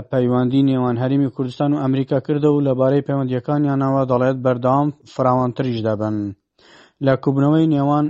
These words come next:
یاریدەدەری وەزیری دەرەوەی ئەمریکا و سەرۆک وەزیرانی هەرێمی کوردستان، هەر یەک لاباڵوزی ئەمریکا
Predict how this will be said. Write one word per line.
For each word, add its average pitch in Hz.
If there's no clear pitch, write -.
یاریدەدەری 135
وەزیری 139
دەرەوەی 143
ئەمریکا 143
و 127
سەرۆک 131
وەزیرانی 135
هەرێمی 127
کوردستان، 120
هەر 147
یەک 135
لاباڵوزی 135
ئەمریکا 131